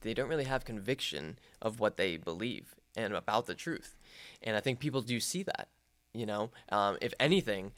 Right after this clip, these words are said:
um, people on the left, they have conviction about what they talk about, even though it's <laughs> completely wrong. But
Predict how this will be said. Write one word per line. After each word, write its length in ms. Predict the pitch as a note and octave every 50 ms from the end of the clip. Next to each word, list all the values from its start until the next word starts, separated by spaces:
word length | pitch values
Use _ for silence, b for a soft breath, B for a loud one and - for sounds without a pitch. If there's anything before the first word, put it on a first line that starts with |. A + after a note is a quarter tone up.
| b b b b - G2+
um, 200 | G#2+ G2+ G2 G2
people 280 | - B2 A#2+ B2 A#2+
on 480 | - - G#2+ G#2 G#2 G2+ G2+ G#2 G#2 A#2 - - _ _ _ _ _ _ _ _ _ _ _ _ - - - -
the 120 | A#2 G2+
left, 520 | F#2 G#2+ B2 A2 G2+ - - - - - _ b b b b b b b b b b - -
they 120 | - A#2 A2
have 280 | A2+ D3 F3+ F#3+ -
conviction 720 | - C#3 A#2+ A2 E3+ F#3 - - - A2+ G2+ G#2 G#2 C3 - -
about 300 | - B2 A#2+ A#2+ A2+ A#2 A#2+
what 100 | B2 -
they 100 | A#2 G#2+
talk 280 | - C3+ C#3 E3 E3+
about, 420 | E3 F#2+ G2 G2+ G2+ - - - - b b b b b b b -
even 220 | C3 C3 C3 B2+
though 120 | C3 C3+ C3+
it's 120 | A#2+ -
<laughs> 400 | - - - A#2 - B3 F3+ D#3
completely 120 | - - -
wrong. 420 | C#3+ F3 F#3+ C#3 G#2 F#2 G2+ - B B B B B -
But 340 | D3 B2+ A#2 A2+ - -